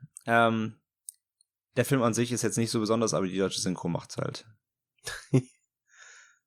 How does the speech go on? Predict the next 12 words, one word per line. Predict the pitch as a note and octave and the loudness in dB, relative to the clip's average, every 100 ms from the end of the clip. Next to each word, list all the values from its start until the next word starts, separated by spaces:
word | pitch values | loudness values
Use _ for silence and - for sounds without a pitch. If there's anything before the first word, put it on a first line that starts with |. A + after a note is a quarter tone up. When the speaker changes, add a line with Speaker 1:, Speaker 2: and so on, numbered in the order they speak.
| _ _ | _ _
Speaker 1:
Macht's | A2 - | -2 0
halt | G2+ E2+ | -2 0
wett, | F2+ E2 - _ _ _ | -2 -2 -10 _ _ _
sag | - E2+ E2 | -4 -2 -2
ich | |
mal. | - G2 - _ _ _ _ _ _ _ _ _ _ - | -8 -10 -12 _ _ _ _ _ _ _ _ _ _ -8
Speaker 2:
Die | A#2+ B2 | -6 -6
wettet | - G#2+ | -2 0
den | G2+ | 0
Film | - A#2 G#2 | 0 0 0
direkt | G2+ F#2 - | -2 -4 -4
auf. | - F#2 - | -4 -4 -6